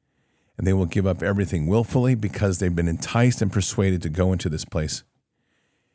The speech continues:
and do so w-, on using their free will. Information warfare shapes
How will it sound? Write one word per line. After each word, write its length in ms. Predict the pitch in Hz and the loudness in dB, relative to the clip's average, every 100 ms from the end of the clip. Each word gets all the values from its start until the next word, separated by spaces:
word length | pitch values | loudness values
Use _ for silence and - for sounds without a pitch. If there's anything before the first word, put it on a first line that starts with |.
| _ _ | _ _
and 140 | 85 | -8
do 100 | 82 | -4
so 340 | 85 - 78 69 _ _ _ _ _ _ _ _ _ _ _ _ _ _ _ _ _ _ _ _ _ _ - | -4 -2 -4 -6 _ _ _ _ _ _ _ _ _ _ _ _ _ _ _ _ _ _ _ _ _ _ -4
w-, 200 | 85 92 | 0 0
on 200 | 95 95 | 0 0
using 300 | 95 85 82 | 2 0 0
their 100 | 73 | -2
free 200 | - 78 | -4 -6
will. 260 | 73 67 - _ _ _ _ _ _ - | -4 -8 -12 _ _ _ _ _ _ 0
Information 640 | 110 139 131 120 123 107 | 2 4 4 4 2 2
warfare 560 | 98 101 95 82 65 - _ _ _ _ _ _ _ _ _ _ | 2 2 0 -6 -6 -12 _ _ _ _ _ _ _ _ _ _
shapes 540 | _ - 117 98 - | _ 0 0 0 -4